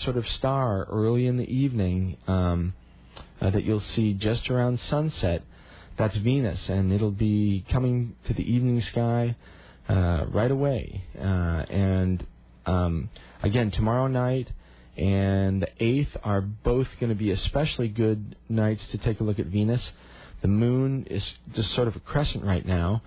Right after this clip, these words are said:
and it'll just be sort of cruising by Venus, and they'll make a nice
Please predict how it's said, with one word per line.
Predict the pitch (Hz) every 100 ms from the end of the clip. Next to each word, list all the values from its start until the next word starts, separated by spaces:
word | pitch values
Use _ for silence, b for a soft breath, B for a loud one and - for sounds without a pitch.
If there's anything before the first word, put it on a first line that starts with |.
| B B B B
and | - 98 98 98
it'll | 107
just | 110 107
be | -
sort | 101 113
of | 95
cruising | - 123 123 117
by | 107 98
Venus, | 95 110 143 156 -
and | 107
they'll | 98
make | 92 92
a |
nice | 98 147 165